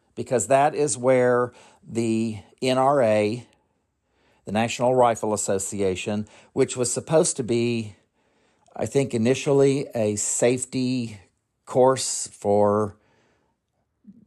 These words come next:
gun enthusiasts, uh, for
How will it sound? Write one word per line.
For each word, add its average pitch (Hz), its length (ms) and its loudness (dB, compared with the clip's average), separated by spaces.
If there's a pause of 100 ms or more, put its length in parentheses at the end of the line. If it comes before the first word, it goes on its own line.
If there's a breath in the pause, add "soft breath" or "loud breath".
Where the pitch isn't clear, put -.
(160)
gun 117 580 2
enthusiasts, 123 1160 -2 (360)
uh, - 180 -16
for 101 360 -2